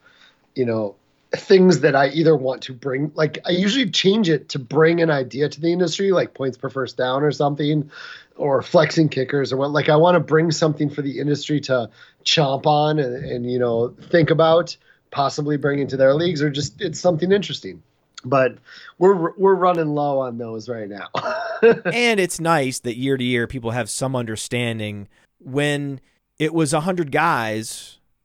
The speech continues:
Speaker 2: that's one thing. But when you're now thousands of people, right, a much more broad audience, you know, throwing these change-ups, right, low and away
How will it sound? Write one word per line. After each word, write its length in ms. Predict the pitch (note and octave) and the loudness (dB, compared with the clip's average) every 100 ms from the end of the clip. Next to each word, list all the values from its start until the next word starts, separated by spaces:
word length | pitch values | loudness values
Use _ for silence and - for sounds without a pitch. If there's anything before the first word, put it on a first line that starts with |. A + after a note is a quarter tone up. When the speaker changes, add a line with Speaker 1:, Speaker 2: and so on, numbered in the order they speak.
| - | -6
Speaker 2:
that's 240 | C3+ - | -4 -2
one 180 | C3+ A#2+ | -2 -2
thing. 300 | - - - _ _ _ C3 | -4 -14 -18 _ _ _ 0
But 120 | C#3 | 2
when 240 | D#3+ F3+ | 2 0
you're 300 | F3 D#3 C#3+ - | 0 0 0 -6
now 640 | D3 D3 C#3+ C#3 C3 B2 - _ | -8 -6 -4 -2 -2 -4 -8 _
thousands 720 | _ - D3+ E3+ E3+ D3+ C#3 A2 | _ -2 4 6 4 2 -6 -8
of 100 | - | -10
people, 480 | G#2 E2+ - - _ _ _ - | -10 -10 -14 -20 _ _ _ -6
right, 320 | A#2 A#2 A#2 | -2 0 -2
a 120 | A2+ | -4
much 320 | B2 D#3+ - | -4 -4 -4
more 200 | D3 C#3 | -4 -2
broad 440 | A2+ A2+ A#2 A#2+ A2 | -2 2 4 4 2
audience, 800 | A2 A2 G2+ F#2 E2+ - - _ _ _ _ _ _ _ - | 0 -2 -4 -10 -14 -16 -18 _ _ _ _ _ _ _ -16
you 80 | B2+ | -16
know, 80 | - _ | -16 _
throwing 440 | - E3+ G3+ G#3 | -6 0 2 2
these 180 | F3 - | 0 -4
change-ups, 1080 | - F3+ F3+ F3+ C#3 A2 F#2 - - - - _ _ _ | -6 -2 0 0 -2 -2 -4 -10 -14 -14 -18 _ _ _
right, 320 | B2 C3 C3+ | -6 -4 -4
low 300 | C3 C3+ D#3+ | -2 2 2
and 80 | D#3+ | 2
away 400 | D#3 D3+ D3+ - | 2 2 2 0